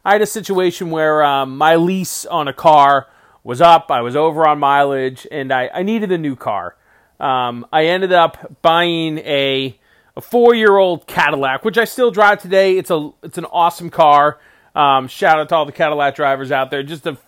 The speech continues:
phenomenal car. But I did not need a fucking Cadillac back then. I could have driven a Subaru, and I would have been fine. I could drive a Subaru today, and I could be fine. Um, so I bought that car,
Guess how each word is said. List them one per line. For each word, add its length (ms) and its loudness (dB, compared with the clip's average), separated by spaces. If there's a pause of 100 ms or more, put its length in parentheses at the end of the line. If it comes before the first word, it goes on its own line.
(120)
phenomenal 500 -2
car. 400 2 (300)
But 80 0
I 100 6
did 140 0
not 260 4
need 200 -2
a 40 -2
fucking 460 -4
Cadillac 680 0 (320)
back 240 2
then. 200 0
I 60 -2
could 160 -8
have 100 -10
driven 300 -6
a 40 -2
Subaru, 560 -2
and 80 2
I 40 2
would 140 0
have 60 -6
been 120 -6
fine. 420 2
I 100 -2
could 200 -8
drive 220 2
a 40 -8
Subaru 400 -6
today, 320 0
and 80 0
I 120 2
could 120 -14
be 100 -14
fine. 400 -8 (600)
Um, 500 2 (460)
so 240 2
I 140 8
bought 260 6
that 240 4
car, 420 4